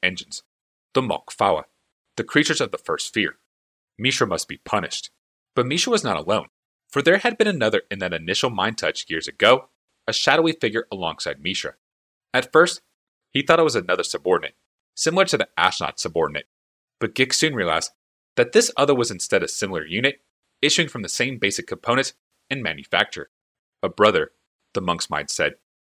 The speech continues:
though the word carried different flavors and sensations than when referring to other priests. The brother, Urza, another master of another crude,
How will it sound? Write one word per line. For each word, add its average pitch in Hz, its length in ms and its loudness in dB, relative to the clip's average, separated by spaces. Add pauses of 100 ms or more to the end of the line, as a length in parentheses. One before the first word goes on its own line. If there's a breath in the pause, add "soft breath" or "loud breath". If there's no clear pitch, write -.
(160)
though 127 80 4
the 127 100 2
word 165 260 4
carried 147 280 2
different 113 300 -4
flavors 87 340 -2
and 78 100 -16
sensations 113 600 -2 (380)
than 120 160 -2
when 151 140 0
referring 98 360 0
to - 220 -2
other 80 160 -6
priests. - 500 -6 (480)
The 101 80 -2
brother, 92 400 2 (540)
Urza, 90 340 2 (540)
another 160 300 4
master 127 440 2
of 92 80 -6
another 92 360 0
crude, 85 340 -8